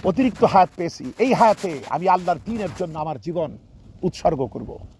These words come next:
বন্ধুগণ, এটা ছিল সেই স্মৃতির হারানো অংশ, যেটা আমি বলে গেলাম, দেখে গেলাম।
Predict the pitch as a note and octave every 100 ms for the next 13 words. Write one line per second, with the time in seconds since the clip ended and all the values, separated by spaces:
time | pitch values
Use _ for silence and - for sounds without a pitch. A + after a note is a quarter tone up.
0 | _ _ - - - D3 D3+ D3 C#3+ D3+
1 | D3+ C#3 - C3+ - - C#3 A#2 - -
2 | - A2+ C#3+ C#3 C#3 - D#3 C3 C3 C3+
3 | B2+ C#3 C3+ C3+ C#3+ - - - - -
4 | - D3 D3+ C#3+ D3+ D3+ E3